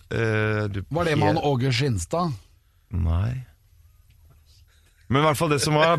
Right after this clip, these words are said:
Speaker 1: <laughs> poenget var, kutt ut. Det, det var en kar som sto på siden, det var på kaia i Harstad.
Speaker 2: Terje Koidal.
Speaker 1: Kutt ut!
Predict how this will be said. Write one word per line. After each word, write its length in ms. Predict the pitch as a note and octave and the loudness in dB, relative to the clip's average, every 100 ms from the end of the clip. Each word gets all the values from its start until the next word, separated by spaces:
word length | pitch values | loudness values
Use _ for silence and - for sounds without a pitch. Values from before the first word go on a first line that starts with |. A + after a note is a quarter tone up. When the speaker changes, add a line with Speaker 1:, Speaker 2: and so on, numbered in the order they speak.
| - | 2
Speaker 1:
<laughs> 100 | - | 4
poenget 560 | F3+ D#3+ E3+ D3+ D#3+ | 4 4 4 4 4
var, 460 | F3 C#3+ F#3+ F3+ G3 - - | 4 4 2 4 2 0 -6
kutt 380 | - F4 - - | -4 -6 -6 -6
ut. 220 | - - G#2+ A#2+ - C#3 - - - | -6 -6 -10 -10 -10 -10 -8 -4 0
Det, 120 | F3 F3 C#3+ | 2 0 0
det 120 | D3 | 2
var 120 | D#3+ | 2
en 80 | F3+ | 2
kar 220 | E3 D3 | 2 2
som 80 | F3 | 2
sto 140 | F3+ E3+ | 0 -2
på 160 | B2 F#3+ | -2 -2
siden, 460 | - G3+ C3+ C#3 | 0 0 2 2
det 80 | D#3 | 2
var 80 | D#3 | 0
på 100 | E3+ E3+ C#3+ - | 0 -2 -4 -2
kaia 460 | D3 B2 A#2 C3 | 0 0 2 0
i 60 | D#3 | 0
Harstad. 340 | D3+ - E3+ F3 | 0 -2 0 0
Speaker 2:
Terje 220 | E3+ E3+ | 0 -2
Koidal. 460 | F3 D3+ D#3+ F3 C#3 - - - | -2 0 0 0 -2 -8 -14 -4
Speaker 1:
Kutt 380 | A#3+ C#4+ - E3 | 0 2 2 2
ut! 220 | G#3+ - | 2 0